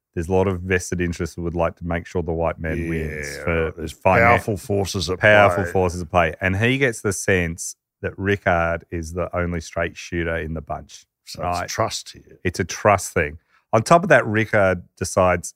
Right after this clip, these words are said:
Speaker 1: to offer the biggest purse ever for a boxing match,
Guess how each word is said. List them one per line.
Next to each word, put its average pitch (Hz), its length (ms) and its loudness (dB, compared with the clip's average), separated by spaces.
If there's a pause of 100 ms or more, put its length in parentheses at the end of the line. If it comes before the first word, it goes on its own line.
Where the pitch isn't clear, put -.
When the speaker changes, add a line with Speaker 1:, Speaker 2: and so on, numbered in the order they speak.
Speaker 1:
to - 100 -4
offer 92 200 0
the 90 80 -6
biggest 95 440 -4
purse 87 480 -2
ever 85 240 -8
for - 160 -10
a 80 40 -8
boxing 80 440 -10
match, 80 320 -12